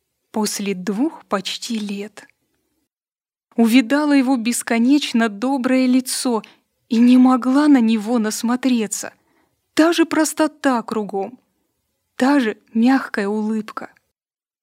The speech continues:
Святитель московский остался таким же, каким был,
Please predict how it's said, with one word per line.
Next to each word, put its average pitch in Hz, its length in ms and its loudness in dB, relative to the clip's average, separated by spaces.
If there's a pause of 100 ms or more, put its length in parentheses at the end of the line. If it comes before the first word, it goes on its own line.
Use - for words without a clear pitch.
(760)
Святитель 226 640 2
московский 226 760 -6 (600)
остался - 720 -2
таким 262 540 0
же, 190 180 -10 (520)
каким 226 540 2
был, 208 300 -2